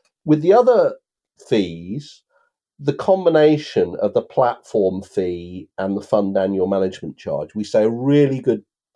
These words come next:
target to aim for. You might not achieve it, but to aim for is a third of one percent of the money that's being, um, held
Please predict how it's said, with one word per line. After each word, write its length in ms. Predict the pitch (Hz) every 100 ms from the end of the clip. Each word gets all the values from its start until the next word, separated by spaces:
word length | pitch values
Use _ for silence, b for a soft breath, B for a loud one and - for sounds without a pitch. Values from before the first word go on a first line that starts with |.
| -
target 580 | - 120 113 90 78 -
to 160 | 98
aim 220 | 90 92
for. 280 | 92 78 78
You 120 | 123 170
might 300 | 180 220 214
not 140 | 196
achieve 400 | - - 110 98
it, 220 | 123 -
but 240 | 117 101 -
to 160 | 110
aim 220 | 117 120
for 340 | 123 98 85 90
is 220 | 98 - _ _ _ _ _
a 80 | 123
third 600 | - - 139 127 117 117
of 120 | 104
one 260 | 110 104 98
percent 640 | - - 90 82 82 - _ _
of 140 | 98 -
the 80 |
money 300 | 98 92 90
that's 260 | 90 - -
being, 580 | - 90 90 82 82 82 _ _ _ _ _ -
um, 280 | 82 85 95
held 480 | - 95 85 85